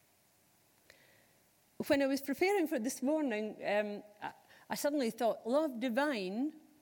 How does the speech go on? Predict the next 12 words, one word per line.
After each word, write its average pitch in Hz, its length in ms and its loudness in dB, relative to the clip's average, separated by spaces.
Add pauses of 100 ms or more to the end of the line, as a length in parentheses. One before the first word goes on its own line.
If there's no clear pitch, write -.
(200)
all 262 580 2
loves 214 560 -4
excelling." 170 680 -4 (1400)
Must 269 400 2
be 247 100 0
spelt 220 420 -2
with 190 140 -6
a 185 60 -6
capital 196 580 -2
L, 165 200 -2
mustn't 208 420 -8
it? 349 160 -4